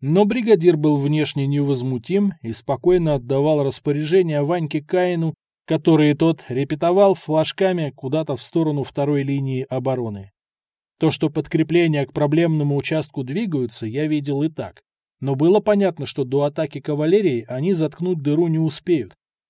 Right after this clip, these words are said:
Конница в плотном построении, характерном для кирасир, преодолела свободный участок поля перед позициями и почти уже вошла в разрыв, как между эскадронами начали рваться бомбы.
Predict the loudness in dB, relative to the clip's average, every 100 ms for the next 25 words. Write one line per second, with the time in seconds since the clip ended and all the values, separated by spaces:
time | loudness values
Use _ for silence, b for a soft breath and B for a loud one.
0 | _ _ _ 0 2 2 0 -4 -6 -2
1 | 0 0 -4 -2 -4 -4 -2 2 2 2
2 | -4 -8 -6 -6 -4 -4 -2 -2 -4 -6
3 | -6 -6 -6 0 0 0 -8 _ _ -2
4 | 2 4 4 4 6 4 0 0 0 2
5 | 0 -2 -6 -4 -6 -6 -10 -6 2 4
6 | 4 2 0 0 -2 0 0 0 -2 -2
7 | -2 -6 _ _ _ -6 -2 -2 -2 0
8 | 0 2 2 0 2 2 2 4 2 2
9 | 2 0 -2 -8 _ _ _ -10 -2 4
10 | 4 6 4 4 0 0 2 2 2 0
11 | 0 0 0 -2 0 2 2 2 0 -4
12 | 0 0 0 -4 -10